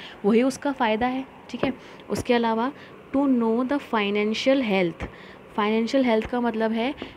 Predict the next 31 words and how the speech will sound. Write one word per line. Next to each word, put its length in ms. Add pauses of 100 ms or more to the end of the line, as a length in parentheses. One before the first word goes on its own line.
(160)
कि 140
financially 800
कितनी 420
strong 480
है 140
वो 140
organization 500
या 240
business। 560 (320)
ये 100
किसके 340
लिए 100
ज़रूरी 300
होता 260
है? 80
Investor 560
को 160
देखना 320
होता 260
है, 180
ली-, 280
lenders 460
को 100
देखना 260
होता 240
है, 60
government 480
को 100
देखना 300
होता 240
है 100